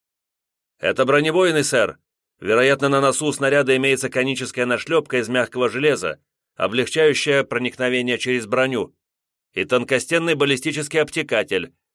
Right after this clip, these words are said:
предотвращающий потерю скорости на дальних дистанциях. Эти осколки найдены в котельном отделении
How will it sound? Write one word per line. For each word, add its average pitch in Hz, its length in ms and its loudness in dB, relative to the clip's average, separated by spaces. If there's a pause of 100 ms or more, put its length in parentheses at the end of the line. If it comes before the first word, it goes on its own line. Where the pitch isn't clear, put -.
предотвращающий 120 920 -2
потерю 113 380 -4
скорости 143 640 -2 (180)
на 135 180 -2
дальних 123 380 2
дистанциях. 110 760 -4 (800)
Эти 107 240 0
осколки 127 480 0
найдены 120 380 0
в - 60 -10
котельном 120 460 -2
отделении 117 640 -2